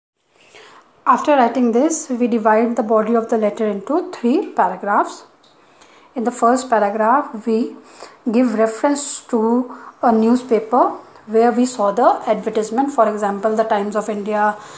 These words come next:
the Hindu, et cetera. If the name is given in the question, obviously we are going to use that.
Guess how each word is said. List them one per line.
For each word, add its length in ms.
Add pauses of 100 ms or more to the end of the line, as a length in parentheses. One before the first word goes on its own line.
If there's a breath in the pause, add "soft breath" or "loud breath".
(220 loud breath)
the 100
Hindu, 480
et 160
cetera. 480 (1040 loud breath)
If 180
the 120
name 260
is 140
given 500
in 200
the 120
question, 640 (100)
obviously 460
we 80
are 80
going 240
to 420 (380 loud breath)
use 300
that. 360